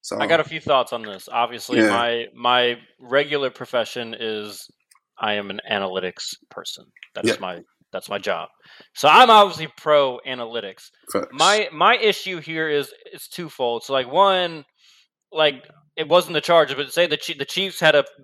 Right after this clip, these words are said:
Speaker 2: a fourth down and goal where they didn't, they didn't make it, and Mahomes just fucking spiked the ball into the ground. I don't know what the fuck happened. But then I literally got on Twitter and saw people like, "See,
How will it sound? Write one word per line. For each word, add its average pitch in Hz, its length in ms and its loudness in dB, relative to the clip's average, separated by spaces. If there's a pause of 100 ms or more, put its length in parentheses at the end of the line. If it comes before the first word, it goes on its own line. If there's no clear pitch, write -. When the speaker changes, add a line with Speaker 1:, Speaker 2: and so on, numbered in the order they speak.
(140)
Speaker 2:
a 139 80 -4
fourth 147 320 -8
down 139 280 0
and 127 140 -8
goal 127 320 2
where 120 120 -2
they 120 100 -2
didn't, 120 340 -8
they 117 80 0
didn't 117 200 -6
make 98 200 -6
it, - 220 -14
and 113 260 -6
Mahomes 127 440 0 (200)
just - 240 -8 (320)
fucking 104 300 -8
spiked - 380 -10
the 107 60 -20
ball 104 120 -4
into 95 140 -14
the 98 60 -20
ground. 92 220 -16
I 104 80 -6
don't 117 80 -6
know 117 80 -10
what 113 120 -10
the - 60 -20
fuck 101 160 -6
happened. 113 440 -2 (680)
But 139 100 4
then 247 160 8
I 226 120 10
literally 294 360 4
got 240 180 8
on 220 140 6
Twitter 185 260 -4
and 143 80 -4
saw 143 180 2
people 147 280 -6
like, 139 160 4
"See, 349 480 4